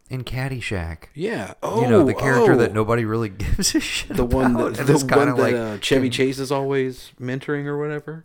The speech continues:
Speaker 1: Yeah. I mean,
Speaker 2: Okay.
Speaker 1: he's the, is ostensibly the lead character of that movie, but nobody remembers
Speaker 2: Right.
Speaker 1: his whole plot line
Speaker 2: Okay,
Speaker 1: with
Speaker 2: well,
Speaker 1: his
Speaker 2: then he's
Speaker 1: girlfriend and,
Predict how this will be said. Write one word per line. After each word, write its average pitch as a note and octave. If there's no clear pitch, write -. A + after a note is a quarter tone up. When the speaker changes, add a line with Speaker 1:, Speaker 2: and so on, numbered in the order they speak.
Speaker 1:
Yeah. D#3
I -
mean, C3+
Speaker 2:
Okay. C#3
Speaker 1:
he's C#3
the, A2+
is A2+
ostensibly A#2+
the G2+
lead G2+
character A2
of F2
that F2
movie, F2
but E2+
nobody F#2+
remembers F2
Speaker 2:
Right. A2
Speaker 1:
his F2+
whole E2
plot -
line E2+
Speaker 2:
Okay, G#2+
Speaker 1:
with G2+
Speaker 2:
well, G2+
Speaker 1:
his G2
Speaker 2:
then G#2
he's F2
Speaker 1:
girlfriend E2
and, E2